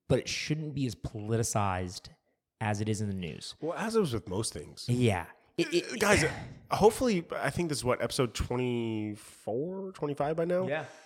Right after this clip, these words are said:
Speaker 2: Hopefully what you've gathered,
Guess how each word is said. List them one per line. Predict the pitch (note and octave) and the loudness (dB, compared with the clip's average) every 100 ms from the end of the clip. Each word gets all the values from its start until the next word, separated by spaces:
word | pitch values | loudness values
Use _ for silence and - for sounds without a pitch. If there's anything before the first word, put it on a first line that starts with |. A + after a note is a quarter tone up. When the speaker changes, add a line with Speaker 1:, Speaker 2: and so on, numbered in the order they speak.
| - _ _ _ _ _ _ _ _ _ _ _ _ _ - | -20 _ _ _ _ _ _ _ _ _ _ _ _ _ 4
Speaker 2:
Hopefully | D#3 A3 C#4 A#3 | 8 8 6 4
what | F3 E3+ | 4 4
you've | D3 G#2 | 0 2
gathered, | A2 A#2 B2 C3 B2+ | 2 4 4 4 2